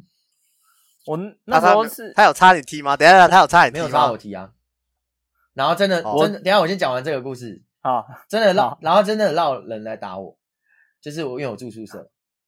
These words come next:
Speaker 3: 然后那时候我跟我的
Speaker 2: 哎，<laughs> 说你在高-，高师，等一下，等一下，等一下。
Speaker 3: 嗯。
Speaker 2: 高师大的时候，
Speaker 3: 高师大啊。
Speaker 2: 大学生绕人来打你。
Speaker 3: 大学生，我大一啊。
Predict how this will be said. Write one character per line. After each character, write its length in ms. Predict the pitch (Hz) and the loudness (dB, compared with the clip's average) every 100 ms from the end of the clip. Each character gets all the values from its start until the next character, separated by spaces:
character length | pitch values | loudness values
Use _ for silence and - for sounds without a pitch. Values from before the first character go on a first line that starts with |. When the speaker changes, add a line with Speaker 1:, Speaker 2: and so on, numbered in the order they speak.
| _ _ _ - | _ _ _ -8
Speaker 3:
然 120 | 147 | -4
后 60 | |
那 80 | 190 | -2
时 80 | 180 | 0
候 60 | 147 | 0
我 60 | 120 | 0
跟 180 | 135 139 | -2 -4
我 80 | 117 | -6
的 100 | 110 | -8
Speaker 2:
哎， 60 | |
<laughs> 80 | - | -6
说 100 | 190 | -6
你 60 | 156 | -2
在 140 | 147 | 0
高-， 180 | 147 147 - - 180 | 2 0 -2 -12 2
高 160 | 160 175 | 4 4
师， 100 | 160 - - - | 0 -14 -20 2
等 100 | 160 | 6
一 40 | |
下， 40 | 165 | 8
等 0 | |
一 20 | |
下， 180 | 156 139 | 8 8
等 20 | |
一 40 | |
下。 320 | 135 127 120 113 | 6 4 2 -2
Speaker 3:
嗯。 80 | - _ _ - - - | -6 _ _ 2 2 4
Speaker 2:
高 160 | 170 | 2
师 180 | 190 202 | 2 0
大 200 | 175 135 | 6 6
的 80 | 135 | 6
时 40 | |
候， 40 | - | 2
Speaker 3:
高 120 | 135 | 0
师 60 | 131 | 2
大 100 | 180 | 0
啊。 240 | 175 - _ | -4 -10 _
Speaker 2:
大 160 | 156 156 | 2 2
学 160 | 127 | 0
生 160 | 113 127 | -6 0
绕 160 | 147 | 2
人 100 | 123 | 2
来 120 | 113 113 | -2 -2
打 40 | |
你。 20 | |
Speaker 3:
大 100 | 117 | 0
学 20 | |
生， 20 | 113 | 0
我 40 | |
大 200 | 175 156 | -2 -6
一 100 | 151 | -6
啊。 240 | 139 143 | -10 -12